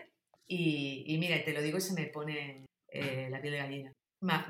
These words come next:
yo recuerdo lo, lo más bonito es la mirada del, del, del padre y de la madre, en este caso, cuando le dieron a, a su hija y la miraron por primera vez.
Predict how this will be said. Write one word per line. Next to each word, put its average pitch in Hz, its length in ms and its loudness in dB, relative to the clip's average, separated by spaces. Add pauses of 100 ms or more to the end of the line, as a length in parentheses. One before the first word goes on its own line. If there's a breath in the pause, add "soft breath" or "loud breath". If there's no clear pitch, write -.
(120)
yo 160 140 4
recuerdo 185 680 6
lo, 156 280 2
lo 165 140 2
más 156 240 4
bonito 170 440 0
es 190 340 -4
la 156 300 6
mirada 151 460 4
del, 139 520 0
del, 135 340 -12 (160)
del 127 280 -8
padre 160 320 4
y 180 40 4
de 175 100 2
la 147 100 2
madre, 165 540 0 (160)
en 151 100 -2
este 135 280 -2
caso, 160 580 -2
cuando 151 520 0
le 143 140 -2
dieron 151 340 0
a, 147 500 0
a 143 140 -4
su 143 220 -2
hija 285 420 -2 (100)
y 175 100 -2
la 156 160 4
miraron 165 360 2
por 185 160 4
primera 143 320 -2
vez. 185 220 0